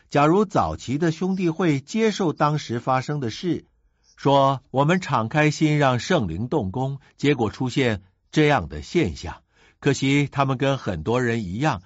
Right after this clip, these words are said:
因为不习惯一些事就觉得害怕，恐惧最会妨碍客观的思考。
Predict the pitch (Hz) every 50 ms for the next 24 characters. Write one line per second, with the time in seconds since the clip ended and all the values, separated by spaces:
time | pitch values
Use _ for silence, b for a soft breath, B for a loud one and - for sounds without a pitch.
0 | b b b - 175 196 202 185 - - 277 202 - - 156 185 185 214 185 160
1 | 147 135 - 170 175 160 - - 175 - - - - 127 101 - 78 80 82 101
2 | - - 113 87 76 - - - 113 95 - _ _ _ _ _ _ _ _ _
3 | _ - - - 120 90 69 - 80 - 202 208 190 143 113 101 - _ _ _
4 | _ _ - 196 175 135 113 101 - 123 107 90 - - - 67 69 90 101 92
5 | 80 78 - _ - - - 110 76 - - 87 85 90 85 87 82 - - -
6 | 139 127 - - - -